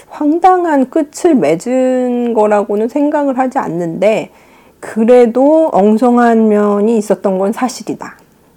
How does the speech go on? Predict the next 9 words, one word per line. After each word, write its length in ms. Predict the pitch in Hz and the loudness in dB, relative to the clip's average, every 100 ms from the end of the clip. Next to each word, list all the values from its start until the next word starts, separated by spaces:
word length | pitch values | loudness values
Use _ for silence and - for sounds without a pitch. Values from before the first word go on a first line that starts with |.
| _ | _
하지만 600 | - 254 277 269 269 285 | -4 -2 0 2 2 0
킬링 440 | 277 302 311 320 | -2 -2 0 0
이브라는 800 | 254 220 202 208 202 196 175 170 180 | 2 2 0 0 2 2 2 0 -4
시리즈를 440 | 247 247 220 202 | -4 -2 0 -2
전체적으로 680 | - 175 190 233 233 226 208 | -2 -6 -2 0 2 2 0
봤을 320 | 196 - - | -4 -12 -12
때 400 | - 226 156 - _ _ _ _ _ | -6 -4 -4 -8 _ _ _ _ _
좋은 420 | - 302 311 302 | 2 2 4 0
시즌이었었다. 960 | - 285 294 247 175 - 156 - - | 0 -2 0 0 -2 -6 -14 -14 -18